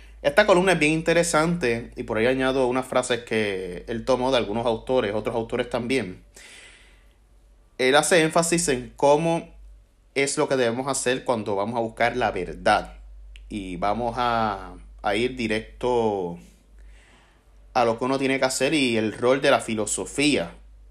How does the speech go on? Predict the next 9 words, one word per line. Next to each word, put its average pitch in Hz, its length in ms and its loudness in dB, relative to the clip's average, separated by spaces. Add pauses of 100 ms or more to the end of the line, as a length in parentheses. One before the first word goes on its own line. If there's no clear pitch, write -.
(360)
cuando 104 300 -6
buscamos 120 760 -2
ese 123 380 -2
eros, 117 520 -4
el 110 100 -4
eros, 110 360 -4
el 110 140 -4
eros 135 260 -4
en, 82 800 -12